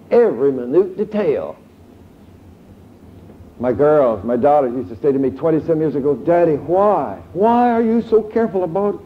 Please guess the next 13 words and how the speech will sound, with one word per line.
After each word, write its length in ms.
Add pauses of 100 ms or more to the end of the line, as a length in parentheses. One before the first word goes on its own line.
all 460
these 300
little 300
things?" 480 (2750)
They 100
couldn't 240
understand 760
when 160
they 120
got 160
up, 200
you 120
know, 260